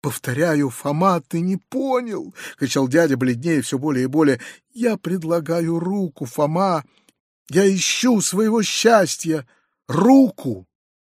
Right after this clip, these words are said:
Вы обольстили эту девицу и надуваете меня, предлагая ей руку, ибо я видел вас вчера с ней ночью в саду под кустами!"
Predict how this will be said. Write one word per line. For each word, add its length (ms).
Вы 280
обольстили 1080
эту 300
девицу 760
и 300
надуваете 840
меня, 380
предлагая 580
ей 240
руку, 600
ибо 240
я 200
видел 600
вас 240
вчера 500
с 140
ней 160
ночью 640
в 80
саду 600
под 240
кустами!" 1120